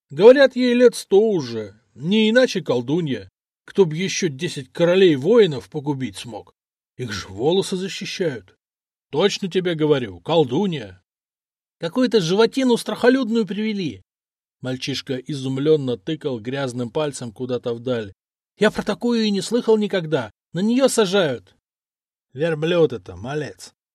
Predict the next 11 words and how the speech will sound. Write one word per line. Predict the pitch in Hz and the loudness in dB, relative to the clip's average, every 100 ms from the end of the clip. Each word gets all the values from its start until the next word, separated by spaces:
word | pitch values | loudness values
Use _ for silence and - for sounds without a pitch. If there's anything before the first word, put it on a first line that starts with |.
| _ _ _ | _ _ _
успокоил | 117 - 151 135 151 135 131 | -20 -8 -6 -2 -2 0 -2
его | 127 180 151 | -2 -2 -2
умудрённый | 127 127 123 127 120 117 | -2 -4 -2 -2 -2 -6
годами | 120 113 127 117 110 | -4 -4 -2 -4 -6
воин, | 131 185 160 127 | -6 -4 -6 -6
тоже | 190 156 120 | -4 -4 -4
забравшийся | 117 120 123 127 - 123 - 127 | -4 -2 -2 -4 -4 -10 -10 -8
на | 123 | -6
ветку, | 139 240 - 196 | -4 -4 -4 -10
но | 165 190 | -8 -10
пониже. | - 180 135 95 92 95 | -10 -10 -10 -12 -16 -20